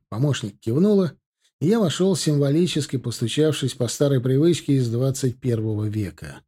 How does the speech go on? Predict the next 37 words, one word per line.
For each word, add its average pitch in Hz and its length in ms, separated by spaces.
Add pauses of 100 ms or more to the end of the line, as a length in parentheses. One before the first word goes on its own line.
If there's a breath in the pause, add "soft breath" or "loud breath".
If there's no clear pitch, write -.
(800)
Сейчас 113 380
же 104 220
никто 107 340
не 143 80
стучится. - 640
Все 160 220
считают, 143 460
что - 180
раз 151 200
всё - 260
вокруг 139 460
принадлежит 135 760
трудовому 131 520
коллективу, 143 560
значит, 143 380
где 143 220
бы 160 100
ты 160 140
ни 160 80
находился, 156 640
ты 123 180
у 123 80
себя. 104 540 (840)
Баклашов 120 640
сразу 123 340
стал 113 220
докладывать, 151 560
что - 160
своё 160 320
управление 156 600
известило 139 580
о - 20
плачевном 117 540
состоянии 127 600
оборудования 156 680
на 135 140
заводе. 113 680